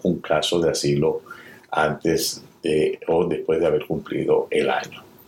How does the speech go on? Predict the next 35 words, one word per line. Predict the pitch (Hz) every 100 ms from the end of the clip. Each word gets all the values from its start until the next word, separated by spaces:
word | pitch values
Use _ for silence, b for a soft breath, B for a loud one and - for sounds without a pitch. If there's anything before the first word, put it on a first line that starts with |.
| B B B B B
Ah, | 76 80 82
habiendo | 87 101 113
dicho | 117 123 113
esto, | - 95
entonces, | 85 78 92 - - - - - - -
¿qué | 101 107
es | 123
lo | 104
que | -
pasa? | 80 -
Hay | -
que | 107
entender, | 226 202 85 82 - - - -
hay | 92 98 - -
dos | 98 87 101 110 - _
formas | - 92 95 92
de | 80
solicitar | 78 71 71 78 80
asilo. | - 82 71 76 - -
Hay | 82 80
uno | 80 85
que |
se | - 73
llama | 78 82 82
afirmativo | - 90 92 90 78 73 - - B B B -
y | 85
hay | 85
uno | 87
que | -
se | -
llama | 78 80 80
defensivo. | 76 - 71 - - - - - - - - B B B B B B
El | 110 123
afirmativo | 131 151 156 - 104 113 127 -
es | 92 92 95 - -